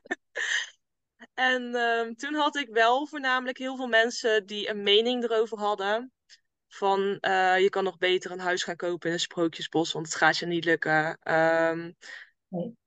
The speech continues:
Speaker 1: je bent negentien," ook met financieel natuurlijk, hè, want ik had helemaal geen spaargeld. Ik was er helemaal niet op voorbereid. En toen kreeg ik te horen van iemand, "Je bent negentien,"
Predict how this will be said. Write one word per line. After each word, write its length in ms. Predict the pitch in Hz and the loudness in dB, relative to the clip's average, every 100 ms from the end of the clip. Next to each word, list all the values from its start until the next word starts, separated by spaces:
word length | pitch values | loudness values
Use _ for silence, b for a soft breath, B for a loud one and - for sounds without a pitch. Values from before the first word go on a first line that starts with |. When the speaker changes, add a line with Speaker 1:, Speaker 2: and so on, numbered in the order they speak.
| _ | _
Speaker 1:
je 260 | - 147 | 0 2
bent 200 | 180 202 | 6 6
negentien," 840 | 208 196 202 202 - 196 190 190 - | 8 6 6 0 2 4 6 4 2
ook 180 | 190 | 2
met 180 | 190 185 | 2 0
financieel 440 | - 190 - 202 190 | 2 2 6 6 6
natuurlijk, 400 | 185 202 180 185 | 4 2 2 2
hè, 120 | 180 | 0
want 220 | 190 190 | 0 -4
ik 100 | 185 | -6
had 120 | 190 | -4
helemaal 240 | 196 196 190 | 0 0 2
geen 140 | 202 | 0
spaargeld. 540 | - 147 165 175 180 | 0 0 0 -2 -8
Ik 80 | 196 | -4
was 120 | 196 | -6
er 60 | 190 | -2
helemaal 200 | 196 196 | 0 2
niet 80 | 196 | 2
op 60 | |
voorbereid. 680 | - 185 175 170 165 170 170 | 2 0 0 0 2 2 0
En 160 | 143 175 | -4 -6
toen 140 | 185 | -6
kreeg 200 | 170 185 | -2 0
ik 60 | 190 | 0
te 80 | 196 | 0
horen 180 | 185 185 | 0 0
van 100 | 185 | 0
iemand, 240 | 185 185 | -2 -2
"Je 60 | 196 | 0
bent 160 | 190 | 2
negentien," 720 | 185 190 190 185 180 180 180 | 6 4 4 0 0 0 -4